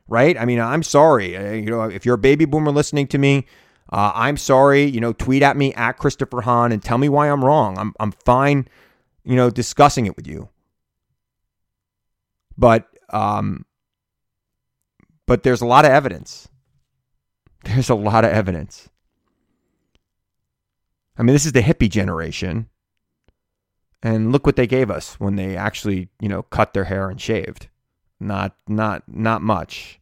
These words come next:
right? Not much. Everything costs more and you get less for it now. And that's not something that my generation did. That is something that that generation did.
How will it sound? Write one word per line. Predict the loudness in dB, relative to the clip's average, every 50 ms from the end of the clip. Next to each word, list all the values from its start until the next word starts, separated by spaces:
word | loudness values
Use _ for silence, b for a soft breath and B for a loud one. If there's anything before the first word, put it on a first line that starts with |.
| _ -10
right? | -6 -6 -6 -6 -6 -10 _ _ _ _ _ _ _ _ _ _ _ _ _ _ _ _ _ _ -8
Not | -4 -2 -2 -2 -2 -2
much. | -2 -2 -2 -4 -6 -10 -16 -20 -20 _ _ _ _ _ _ _ _ _ _ _ _ _ _ _ _ _ _ _ _ _ _ _ _ _ _ _ _ _ _ -2
Everything | 2 4 4 6 4 2 0
costs | 2 6 6 6 6 6 2 0
more | 2 2 4 6 6 4 4 2
and | 0 -2 -2
you | -2
get | -2 -4 -6 -4
less | -2 -2 -2 -4 -4
for | -6 -8 -8 -8 -8
it | -10 -12
now. | -16 -16 -14 -16 -18 -20 _ _ _ _ _ _ _ _ _ _ _ _ _ _
And | -8 -4 -2
that's | 0 0 0 2
not | 2 2 2
something | 2 2 0 0 2 0 0 0
that | 0 0 0
my | 0 0 0 0
generation | 0 -2 -4 -6 -6 -10 -10 -12 -12 -14 -14 -14
did. | -14 -16 -16 -16 -18 -20 _ _ _ _ _ _ _ _ _ _ -6
That | -2 2 4 6 6 4
is | 2 0
something | 0 -2 -2 -2 -4 -10 -10
that | -10 -12 -10 -2
that | 0 0 0 0 -2
generation | -6 -12 -12 -12 -14 -16 -18 -18 -18 -18 -18
did. | -18 -18 -18 -18